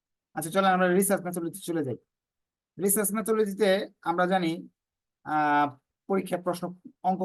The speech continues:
কম আসে, কিন্তু এই বছর যদি স্যাররা চেস-, যেভাবে প্রশ্ন করতেছে, মনে করলো, "না, এই বছর আপনাদের শিক্ষা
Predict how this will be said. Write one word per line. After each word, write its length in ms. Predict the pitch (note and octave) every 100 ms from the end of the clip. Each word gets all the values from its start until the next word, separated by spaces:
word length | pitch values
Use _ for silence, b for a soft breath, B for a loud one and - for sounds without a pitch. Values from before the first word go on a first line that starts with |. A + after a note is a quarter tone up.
| F3+
কম 120 | G#3+ G3+
আসে, 180 | - G#2+ - _ _ _ _ -
কিন্তু 160 | F#3+ G#3
এই 40 | G#3+
বছর 160 | A3 G3 F#3
যদি 120 | G3+ -
স্যাররা 280 | B3 F#3 G3
চেস-, 220 | G3+ - F3 E3 - _ -
যেভাবে 220 | F3 E3+ E3
প্রশ্ন 200 | F#3 G3 G3
করতেছে, 340 | G3 F3+ E3 D3 - _ _ _ _ -
মনে 240 | F#3 G#3+ G3+
করলো, 180 | G3 F#3
"না, 80 | F3+ C#3 A#2+ _ _ _ _ _ -
এই 140 | G3+ G3+
বছর 180 | G3+ F#3+
আপনাদের 280 | F#3+ G3 G3 -
শিক্ষা 220 | G3+ F#3